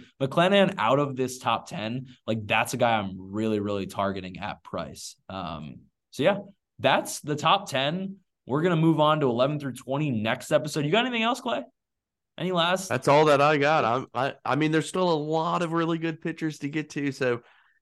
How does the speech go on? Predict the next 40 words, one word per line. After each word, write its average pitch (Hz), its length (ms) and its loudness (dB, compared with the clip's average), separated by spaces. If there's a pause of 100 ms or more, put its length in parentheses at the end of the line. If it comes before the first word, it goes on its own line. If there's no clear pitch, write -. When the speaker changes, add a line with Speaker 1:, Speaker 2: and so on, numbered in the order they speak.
(400)
Speaker 2:
you 127 120 -6
know, 104 240 -4 (480)
I - 80 -12
mean, 139 160 0
we 160 120 -2
didn't 226 180 -6
even 196 120 -6
talk 180 260 -6
about 185 200 -6
Dylan 190 300 -4
Cease, 202 400 -8
Justin 180 400 -4
Verlander. 185 560 -4
There's 175 240 -6
some 165 160 -6
big 165 360 -4
time 180 260 -4
names 165 300 -8
on 160 60 -6
this 139 280 2
list 147 100 -4
to 147 60 0
Speaker 1:
Scherzer, 151 320 2
Speaker 2:
come. 143 80 2
Speaker 1:
like, 104 200 0 (440)
Shane 120 420 -4
Bieber, 135 420 4
Urias. 139 1040 0
We 147 160 -4
got 392 140 2
a 269 100 2
lot 120 640 4
of 143 100 0
good 139 180 -2
pitchers 135 380 -6
to 117 60 -8
talk 113 340 0
about. 123 420 4
And 156 180 -2
even, 254 400 0